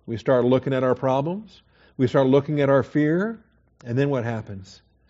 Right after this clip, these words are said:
Then we start dreading what's gonna come next. Okay, we go from fear to dread. "And what I fear comes upon me."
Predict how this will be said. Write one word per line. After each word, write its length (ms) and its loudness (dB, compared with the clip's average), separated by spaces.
Then 140 -4
we 120 0
start 600 0
dreading 540 0
what's 240 -2
gonna 180 -6
come 320 -4
next. 480 -10
Okay, 240 -2
we 100 -2
go 140 0
from 180 -6
fear 300 0
to 80 2
dread. 460 -2
"And 160 -2
what 100 4
I 140 2
fear 560 6
comes 260 -4
upon 380 -4
me." 240 -14